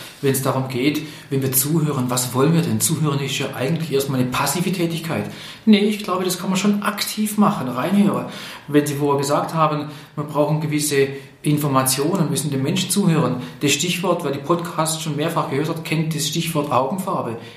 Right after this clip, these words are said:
Ich muss wissen, was mein Mitarbeiter rumtreibt. Vielleicht kann ich diese Bedürfnisse nicht, nicht immer stillen, aber ich muss sie kennen. Konkretes Beispiel, ein Mensch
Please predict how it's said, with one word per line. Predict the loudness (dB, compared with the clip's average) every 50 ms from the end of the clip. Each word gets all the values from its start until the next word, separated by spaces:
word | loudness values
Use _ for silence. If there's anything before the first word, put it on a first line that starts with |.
| -12 -6
Ich | -4 -4 -2 -2
muss | -2 0 0 0 0 0 -2 -6 -8 -6 0
wissen, | 2 2 4 4 2 0 0 0 0
was | 0 0 0 -2 -6 -8
mein | -6 -6 -6 -6 -6
Mitarbeiter | -6 -4 -4 -2 -2 -2 -4 -4 -4
rumtreibt. | -6 -6 -4 -4 -4 -4 -6 -6 -10 -16 -18 -20 -20 -20 -20 -20 -20 -8
Vielleicht | -4 0 2 4 4 2 2 -2
kann | -2 -2 -2
ich | -2
diese | -4 -4 -4 -6
Bedürfnisse | -6 -4 -2 0 0 0 -2 -4 -4 -4 -4
nicht, | -4 -2 -2 -4 -4 -6 -6
nicht | -6 -4 0
immer | 2 4 4 4 2 2 -2 -6 -4
stillen, | -2 -2 0 0 0 0
aber | 0 0 0
ich | -2
muss | -2 -2 -4
sie | -4 -6 -2
kennen. | 2 4 4 4 4 2 -2 -8 -12 -18 -20 -20 -20 -20 -20 -20 -20 -20 -20 -20 -20 -10 -4
Konkretes | -4 -2 2 2 2 2 0 0
Beispiel, | 0 0 0 -2 -2 -4 -4 -2 -2 -2 -2 -6 -10 -12 -16 -18 -12 -6
ein | -4 -2 0
Mensch | 2 4 4 4 4 2 0 -2 -6